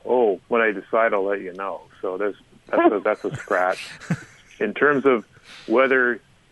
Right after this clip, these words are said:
Speaker 1: he would do it anyway and why he would do it, I think it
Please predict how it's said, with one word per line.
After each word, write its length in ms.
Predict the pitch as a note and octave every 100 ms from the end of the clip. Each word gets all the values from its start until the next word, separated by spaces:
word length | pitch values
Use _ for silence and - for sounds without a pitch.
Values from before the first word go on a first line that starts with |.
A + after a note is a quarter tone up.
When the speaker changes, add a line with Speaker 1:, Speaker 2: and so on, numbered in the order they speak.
| - -
Speaker 1:
he 140 | - A#2+
would 240 | A2+ G2
do 280 | A2 A#2+ C3
it 100 | B2+ _ A3
anyway 500 | B2 C#3 C#3 C#3 C3+
and 260 | A2 G2 - _ - _ - - A#3+
why 340 | F#3+ G#2+ C#3
he 120 | D#3+
would 180 | D#3+ D3
do 160 | D3+ D#3+
it, 60 |
I 80 | B2+
think 220 | - C3+
it 140 | B2